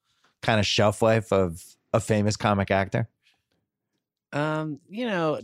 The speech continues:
Speaker 2: not unaware of it, but I, I never thought of it that way when I was acting and getting into it, because it was never what my, like, it, it just, like I said, when I was, you know, when Something About Mary happened, I've been doing it for a while.
Speaker 1: Yeah.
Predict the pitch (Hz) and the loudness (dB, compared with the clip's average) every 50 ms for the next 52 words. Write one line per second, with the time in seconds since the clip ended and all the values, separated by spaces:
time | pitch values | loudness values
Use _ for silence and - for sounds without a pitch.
0 | - - 107 143 180 214 220 - _ - 127 139 147 139 139 135 135 135 139 139 | -10 -12 -8 -6 -4 -4 -6 -6 _ -2 0 2 2 2 2 2 2 2 2 2
1 | 135 135 135 131 120 131 127 127 120 - - 113 - - 117 123 101 78 101 127 | 2 2 0 0 0 0 0 0 0 -2 -6 -6 -4 -4 -4 -4 -4 -4 -6 -6
2 | 135 143 165 156 - - - 113 113 117 117 113 113 110 107 101 - _ - 107 | -6 -4 -4 -6 -8 -8 -4 -2 -2 0 0 -2 -2 -2 -2 -2 -4 _ -6 -4
3 | 104 - - 110 107 104 104 101 95 98 95 90 90 87 - - - _ _ _ | -4 -4 -2 -4 -4 -2 -2 -2 -2 -2 -2 -4 -4 -6 -8 -10 -12 _ _ _
4 | _ _ - - 101 104 110 107 _ - 95 87 87 87 85 85 80 - _ _ | _ _ -10 -6 -4 -4 -4 -6 _ -6 -6 -4 -4 -6 -6 -8 -10 -12 _ _
5 | _ _ _ _ - 90 90 82 90 95 95 95 92 101 117 110 - 104 92 - | _ _ _ _ -14 -12 -8 -4 -4 -2 -2 -2 -4 -4 -4 -6 -6 -8 -8 -8
6 | 95 87 - 98 90 101 90 90 87 98 98 101 101 107 104 98 95 92 87 - | -8 -8 -8 -6 -6 -6 -8 -8 -6 -6 -4 -4 -4 -2 -2 -2 -2 -4 -6 -8
7 | _ _ 95 98 90 - 90 95 90 87 85 82 - _ _ _ _ _ _ _ | _ _ -12 -10 -10 -10 -8 -8 -6 -6 -6 -8 -10 _ _ _ _ _ _ _
8 | _ _ - 71 76 - - - 101 98 _ - 101 101 113 113 107 - - _ | _ _ -20 -20 -18 -18 -16 -18 -18 -18 _ -20 -18 -12 -10 -10 -10 -10 -12 _
9 | _ _ _ _ - 101 104 101 101 95 - 110 101 101 98 95 90 87 85 - | _ _ _ _ -10 -10 -8 -6 -6 -6 -6 -6 -4 -2 -2 -2 -4 -6 -10 -12
10 | - - 76 80 95 92 95 90 90 87 87 87 - 107 104 104 101 90 90 95 | -14 -14 -14 -10 -8 -8 -6 -6 -6 -6 -8 -8 -8 -8 -6 -6 -6 -6 -4 -4
11 | 101 107 110 98 90 80 76 73 - 82 82 80 78 85 82 80 82 98 113 117 | -4 -4 -4 -4 -4 -6 -8 -8 -8 -8 -8 -8 -8 -10 -10 -8 -8 -8 -6 -6
12 | 117 101 - _ - 85 85 80 78 76 76 78 76 76 76 78 _ _ _ _ | -8 -10 -10 _ -10 -8 -8 -6 -6 -6 -6 -6 -6 -8 -10 -10 _ _ _ _
13 | - 113 110 92 78 80 80 | 0 2 2 2 0 -2 -6